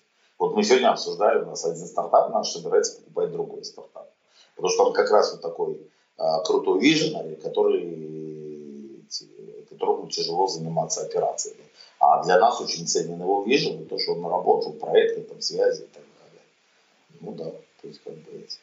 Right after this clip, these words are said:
это в таком, в таком случае, да, э, <coughs> это, это может состояться. Но это очень тяжёлая тема, она редко успешная, бывает, но она редко успешная. То есть у тебя должны быть тогда, тогда надо несколько кофаундеров, да, и тогда, э,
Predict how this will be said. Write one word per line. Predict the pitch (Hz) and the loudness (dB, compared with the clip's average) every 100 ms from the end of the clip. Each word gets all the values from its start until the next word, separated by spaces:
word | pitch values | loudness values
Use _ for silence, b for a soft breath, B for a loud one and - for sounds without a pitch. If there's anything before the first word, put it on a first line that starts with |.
| - _ _ _ - | -20 _ _ _ -12
это | 80 76 | -8 -8
в | - | -4
таком, | 85 - | 0 0
в | - | -2
таком | - - - | 0 2 2
случае, | - - - | 2 -2 -2
да, | 80 80 - - b b b _ | 0 -4 -6 -14 b b b _
э, | 151 80 | -4 0
<coughs> | - - 214 214 | 2 0 -2 0
это, | - 160 | 2 4
это | 160 135 123 | 4 6 4
может | 120 113 - | 4 2 0
состояться. | 110 107 120 104 - - - - _ _ | -6 2 4 4 0 -8 -12 -18 _ _
Но | 117 135 160 165 165 160 160 156 147 143 131 | 0 4 6 6 4 2 0 -4 -2 -2 -2
это | 131 | -4
очень | 123 120 110 | -4 -6 -10
тяжёлая | 107 110 95 80 87 | -6 -6 -6 -8 -8
тема, | 127 135 98 | -4 -2 -2
она | 104 104 | 0 0
редко | 101 82 - | 0 -2 -4
успешная, | 101 - 190 220 - 82 82 | -8 0 4 4 0 -10 -4
бывает, | 107 123 190 - | 2 4 4 0
но | 98 | -6
она | 110 104 | -6 -6
редко | - _ - | -10 _ -20
успешная. | _ - 85 - 90 | _ -14 -14 -12 -8
То | 101 | -6
есть | 107 | -4
у | - | 4
тебя | 127 | 6
должны | 120 110 113 | 6 4 0
быть | 101 98 | -4 -4
тогда, | 95 - 92 92 | -6 -2 0 0
тогда | 98 98 120 113 | -2 2 4 4
надо | 107 98 95 | 0 -2 -2
несколько | 101 95 - 95 - | -2 -8 -10 -14 -6
кофаундеров, | - 110 - - 107 - - | -4 2 4 4 0 -6 -2
да, | 110 117 95 | 2 4 4
и | 107 | -2
тогда, | 107 104 120 123 117 104 92 90 | -4 -2 0 0 0 -4 -6 -10
э, | 87 85 85 85 85 85 85 | -12 -14 -14 -14 -14 -14 -14